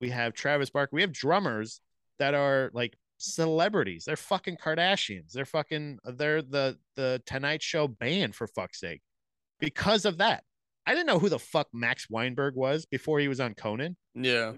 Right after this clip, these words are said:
Speaker 1: Now I know who the fuck Max Weinberg is, and he sucks. <laughs>
Speaker 2: <clears throat>
Speaker 1: Do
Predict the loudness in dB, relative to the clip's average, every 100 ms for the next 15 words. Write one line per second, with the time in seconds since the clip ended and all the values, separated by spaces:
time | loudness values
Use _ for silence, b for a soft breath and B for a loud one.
0 | 2 4 4 2 2 2 0 -2 -2 -2
1 | -4 -4 -6 -4 -4 -2 -2 -2 -6 -4
2 | -2 0 0 -2 0 0 -2 -4 0 -2
3 | -2 -10